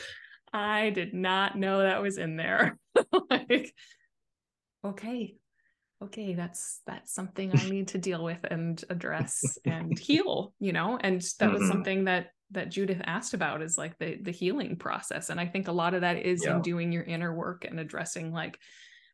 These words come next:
Speaker 1: even you might still have a genuine call to religious life,
Speaker 2: Yeah.
Speaker 1: but sometimes the, the painfulness of it has more to do with our attachments and, um, and wounds that
Speaker 2: Yeah,
Speaker 1: need healing
Speaker 2: absolutely.
Speaker 1: and addressing.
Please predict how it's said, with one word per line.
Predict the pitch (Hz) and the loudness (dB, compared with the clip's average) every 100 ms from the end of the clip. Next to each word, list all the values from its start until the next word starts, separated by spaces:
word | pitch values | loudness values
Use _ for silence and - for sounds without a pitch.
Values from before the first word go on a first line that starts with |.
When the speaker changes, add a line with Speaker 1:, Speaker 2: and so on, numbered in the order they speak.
| _ _ - | _ _ 2
Speaker 1:
even | 262 285 294 - | 4 6 4 2
you | 208 240 | 4 6
might | 311 294 269 | 8 6 2
still | - - 185 202 | -2 0 2 4
have | 196 196 | 2 0
a | 175 | 2
genuine | 170 170 185 180 170 | 2 2 2 0 -2
call | - 165 196 294 | -2 2 2 0
to | 202 | -2
religious | 170 170 175 226 226 | 0 0 0 0 0
life, | 269 311 339 - - - - - - | 0 0 -2 -10 -20 -20 -20 -16 0
Speaker 2:
Yeah. | 175 | 2
Speaker 1:
but | 208 - | 4 4
sometimes | 220 226 226 247 233 - | 2 2 2 2 2 2
the, | 190 156 - _ | 0 0 -8 _
the | 196 - _ _ - | -6 -6 _ _ -14
painfulness | - 214 226 226 254 262 254 | -4 0 0 0 0 0 0
of | 269 269 | 0 2
it | 285 - _ - | 0 -2 _ -8
has | - 196 180 | 0 0 2
more | 185 180 | 4 4
to | 175 | 4
do | 175 165 | 2 2
with | 156 160 | 0 0
our | 151 | -4
attachments | 147 - 156 151 - 160 165 - - - | -4 -6 -6 -4 -6 -4 -6 -4 -4 -4
and, | 156 151 160 156 - - _ _ - | -4 -4 -6 -6 -10 -12 _ _ -10
um, | 147 139 147 - | -8 -8 -10 -6
and | 170 160 | -4 -2
wounds | 165 143 - - - - - _ - | -2 -4 -4 -4 -6 -12 -20 _ -4
that | - | 2
Speaker 2:
Yeah, | 82 73 | 4 4
Speaker 1:
need | - | 2
healing | 85 | 2
Speaker 2:
absolutely. | 87 85 87 | 2 2 2
Speaker 1:
and | 85 | 2
addressing. | 160 123 - - 175 | 0 -2 -2 -2 -4